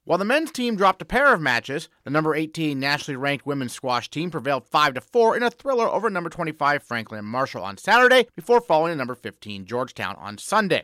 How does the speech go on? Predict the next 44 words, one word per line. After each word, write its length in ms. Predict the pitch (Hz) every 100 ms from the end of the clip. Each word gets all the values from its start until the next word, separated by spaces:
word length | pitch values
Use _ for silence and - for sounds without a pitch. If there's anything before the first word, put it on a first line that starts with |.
| _
Senior 400 | - 107 104 127
captain 380 | - 135 139 -
Andy 240 | 135 147
Martagon 680 | 156 175 196 156 147 123 113
won 100 | 139
a 60 | 156
five-game 600 | _ 226 240 180 160 143
route 120 | 175
the 60 | 170
number 200 | 156 165
one 220 | 156 196
position 380 | 185 131 120 120
in 140 | 147
her 180 | 139 240
first 340 | - 240 190 135
match 220 | 120 113
of 60 |
the 100 | 104
season, 400 | - 107 101 123 -
and 100 | -
she 80 |
joins 280 | 170 175 131
the 60 | 127
Bobcast 560 | 139 196 - 123 104
this 220 | - 101 101
week 260 | 101 -
to 100 | 226
give 120 | 240
us 100 | 285
a 60 | 262
look 280 | 262 226 -
at 60 | 139
where 100 | 220
the 140 | 208
women's 320 | 113 117 -
team 260 | - 143 156
stands 500 | - 269 220 170 170 _ _
heading 260 | 254 226
towards 420 | 220 196 104 110 - _
a 80 | 135
new 440 | 170 302 139 110 -
December 460 | 95 104 87 95
training 460 | - - 285 359 226
trip. 360 | 117 95 -